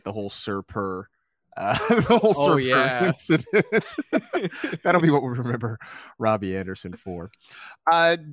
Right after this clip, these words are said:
Speaker 1: last bit of news, down to Miami. Uh, reports are that Mike Gesicki has been, quote, "less a focal point of the offense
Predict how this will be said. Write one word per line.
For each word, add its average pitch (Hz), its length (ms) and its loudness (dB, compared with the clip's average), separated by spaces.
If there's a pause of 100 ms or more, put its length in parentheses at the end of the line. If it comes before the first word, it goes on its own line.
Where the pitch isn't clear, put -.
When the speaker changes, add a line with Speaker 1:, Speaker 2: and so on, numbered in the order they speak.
(140)
Speaker 1:
last 233 220 2
bit 226 120 4
of 214 80 4
news, 190 180 6
down 214 180 4
to 196 60 2
Miami. 175 640 2
Uh, 147 120 0
reports 147 440 -6
are 165 60 -4
that 135 140 -4
Mike 143 280 -6
Gesicki 135 460 -12
has 113 120 -10
been, 110 200 -12
quote, 113 360 -8
"less 123 420 -4
a 160 100 -2
focal 170 400 -4
point 147 300 -6
of 127 180 -8
the 120 160 -2
offense 123 600 -2